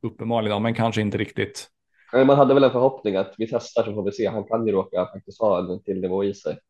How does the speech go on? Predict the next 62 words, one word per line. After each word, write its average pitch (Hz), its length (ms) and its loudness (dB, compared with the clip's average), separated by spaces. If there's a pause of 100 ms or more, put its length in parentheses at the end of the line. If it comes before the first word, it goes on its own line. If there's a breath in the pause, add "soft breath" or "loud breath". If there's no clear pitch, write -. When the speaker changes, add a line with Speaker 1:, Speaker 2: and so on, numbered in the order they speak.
(120)
Speaker 2:
Eh, 95 360 -4
och - 220 -12
så 95 160 -8
var 104 80 -2
det 101 220 -2
sett 92 180 -4
så 92 120 -6
var 98 200 -2
det 95 60 -10
nog 92 100 -4
inte - 140 -10
fallet - 340 -10
riktigt. - 300 -20
Speaker 1:
Nej. 113 260 2 (400)
Speaker 2:
Ehm, 101 360 -8 (420)
och - 80 -8
sen 117 80 4
Speaker 1:
Just 110 40 2
Speaker 2:
där 110 60 6
i 107 60 8
Speaker 1:
det. 104 80 8
Speaker 2:
Dalkurd, 104 360 6
det 107 60 4
var 104 100 6
ju, 104 160 6
det 104 120 2
var 104 60 4
ju 98 60 2
också - 140 -6
ett 98 100 -14
lag 107 300 0
som, - 140 -16 (600)
som 90 220 -10
åkte 92 240 -4
ur, 73 200 -2
så - 120 -12
att - 60 -12
det 92 180 -8
var 92 80 -2
inte, 76 260 -6 (240)
det 101 80 -2
är 101 40 0
ganska - 220 -4
svårt 92 220 -4
när - 60 -14
man 92 100 -6
målvakten, 90 440 -8
man - 100 -10
förlorar 95 360 -6 (280)
nästan - 200 -8
allt. - 180 -10 (760 loud breath)
Sådär. 76 380 -2
Men 107 80 2
jag 107 80 6
vet 107 200 4
att - 120 -6
det 87 60 -6
var 90 120 0
väldigt 92 220 0
mycket - 240 -4
skriverier 95 640 2
från, 90 200 -4